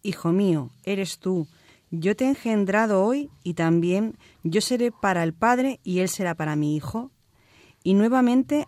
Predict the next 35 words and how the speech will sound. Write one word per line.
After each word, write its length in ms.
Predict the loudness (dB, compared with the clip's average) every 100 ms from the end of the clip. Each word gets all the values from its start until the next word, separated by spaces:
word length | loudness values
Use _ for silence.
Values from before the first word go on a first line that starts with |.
| -2
al 160 | 2
introducir 680 | 2 2 -2 -2 -4 -4 -4
a 100 | -4
su 160 | -6 -6
primogénito 680 | -2 -2 0 0 0 0 0
en 80 |
el 100 | 2
mundo, 440 | 2 2 2 0 -4
dice, 580 | -6 -6 -6 -10 -10 -12 -18 _ _ _ -20 _ 0
"Y 100 | 2
adórenle 560 | 4 4 4 4 2
todos 340 | 0 -2 -2 -2
los 180 | -4 -2
ángeles 420 | -4 -4 -4 -4
de 100 | -4
Dios". 500 | -2 -2 -4 -10 -20 _ _ _ _ _
Y 120 | -4
de 80 | -2
los 220 | -2 -2
ángeles 500 | -2 -2 -2 -2 -2
dice, 520 | -4 -6 -6 -8 -8 -14 _ -20 _ -2
"El 180 | -2
que 160 | 0 -2
hace 180 | 0 -4
a 40 |
sus 220 | -6 -2
ángeles 480 | -2 -2 -2 -4 -2
vientos 640 | 0 0 0 -2 -6 -8 -20 _ _
y 140 | -4
a 40 | -4
sus 140 | -4
servidores 560 | -4 0 2 2 0 0
llamas 500 | 0 0 -2 -8 -16
de 180 | -8 -8
fuego". 560 | -6 -4 -4 -6 -12